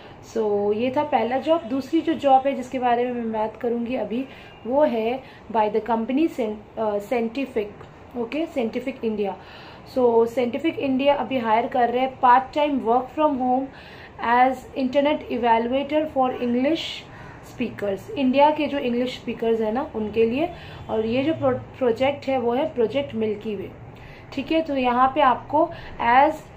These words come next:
internet evaluator काम करना पड़ेगा for English, Indian English speaker, ठीक है। और project जो, जिसके लिए ये हायर कर रहे हैं लोगों को,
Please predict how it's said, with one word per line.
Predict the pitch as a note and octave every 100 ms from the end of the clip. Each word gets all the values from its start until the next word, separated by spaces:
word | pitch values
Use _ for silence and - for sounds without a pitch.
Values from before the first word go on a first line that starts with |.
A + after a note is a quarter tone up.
| C4
internet | B3 C4+ C4+ D4+ B3+
evaluator | A#3 A3+ A3+ A#3 B3+ C4+ E4+ G4 - - - -
काम | A#3+ A#3 B3+
करना | C#4 C4 C4
पड़ेगा | C4 C4+ D#4+ D#4+
for | D4 D4 F4
English, | D4+ B3+ C4 F4 -
Indian | E4+ C#4+ E4+
English | E4+ C4+ A#3+ B3+ B3
speaker, | - A#3 G3 G3+ F#3+ - - - - - - -
ठीक | B3 D4+
है। |
और | D4+ A3+
project | B3 A3+ B3 A3
जो, | C4+ B3
जिसके | - A3+ C4
लिए | B3 B3
ये | C4
हायर | A#3 A3 A#3
कर | C4 B3
रहे | A#3+ B3+
हैं | B3+
लोगों | A#3 A#3 B3+
को, | C4 E4